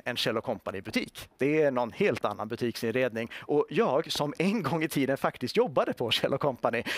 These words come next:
jag vet att Kjell och Company säljer inte ens KitchenAid, som är det som bedragarna lockar med i det här fallet. Här skriver de så här:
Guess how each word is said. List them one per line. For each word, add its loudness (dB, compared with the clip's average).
jag 4
vet 2
att 2
Kjell 4
och 0
Company 2
säljer 2
inte 2
ens -2
KitchenAid, 0
som 2
är 4
det 2
som -2
bedragarna 2
lockar 0
med 0
i 0
det -2
här -2
fallet. 0
Här 2
skriver 0
de 0
så -2
här: -2